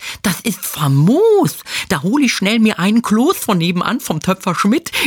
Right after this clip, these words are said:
den nehm ich in die Schule mit. Ich nehm mich so einen ganzen großen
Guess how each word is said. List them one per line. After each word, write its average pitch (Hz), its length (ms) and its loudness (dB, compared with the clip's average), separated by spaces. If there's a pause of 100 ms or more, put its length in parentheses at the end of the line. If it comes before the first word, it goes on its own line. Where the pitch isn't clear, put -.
(160)
den 233 300 2
nehm 190 240 4
ich 190 180 -2
in 185 120 0
die 180 140 -2
Schule 147 420 0
mit. 113 300 -2 (180)
Ich 277 180 -2
nehm 453 180 0
mich 359 160 -2
so 220 120 0
einen 170 140 2
ganzen 160 340 -2
großen 320 540 0